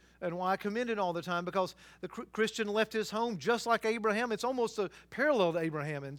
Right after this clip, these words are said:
many ways. He left his home. He started out on the way to the eternal city, fleeing from the city of destruction. Along the way, he encountered one hardship after another. It's a hard path.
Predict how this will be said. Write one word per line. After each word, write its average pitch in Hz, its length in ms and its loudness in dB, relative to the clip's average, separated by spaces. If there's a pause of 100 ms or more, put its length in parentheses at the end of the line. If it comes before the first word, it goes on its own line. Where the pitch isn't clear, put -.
many 160 240 -2
ways. 147 340 -8 (340)
He 196 120 2
left 214 260 4
his 247 160 -4
home. 240 160 2
He 202 80 2
started 233 480 0
out 240 140 6
on 226 120 2
the 208 60 -2
way 220 180 2
to 220 160 -4
the 190 120 -6
eternal 226 340 -6
city, 233 320 -4
fleeing 226 320 -2
from 202 100 -8
the 185 120 0 (180)
city 240 300 0
of 226 80 0
destruction. 240 760 -4 (560)
Along 226 300 2
the 233 80 2
way, 233 200 4
he 208 80 0
encountered 196 420 -2
one 226 300 -2
hardship 214 580 -6
after 202 260 -8
another. 180 340 -8 (760)
It's - 80 -14
a 175 40 -8
hard 190 240 -6
path. 156 480 -6